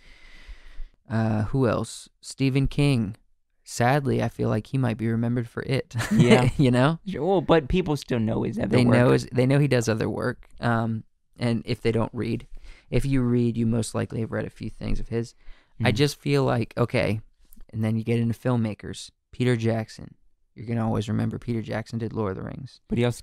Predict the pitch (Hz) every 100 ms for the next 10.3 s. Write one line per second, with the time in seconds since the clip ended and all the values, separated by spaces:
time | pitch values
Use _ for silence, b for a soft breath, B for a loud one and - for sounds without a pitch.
0 | - - - 131 131 147 147 117 - _
1 | _ _ _ - - 131 143 - 131 143
2 | 120 - 117 113 - - 117 123 123 110
3 | 107 110 - - 131 143 _ - 117 117
4 | 120 123 - _ _ _ _ _ _ -
5 | _ - 117 - - 139 - - 127 -
6 | - 117 180 190 - 220 233 117 123 -
7 | 202 180 127 131 - - 143 170 170 160
8 | 123 - - 143 135 123 120 113 110 110
9 | 110 - - 113 - 120 127 117 123 113
10 | 107 123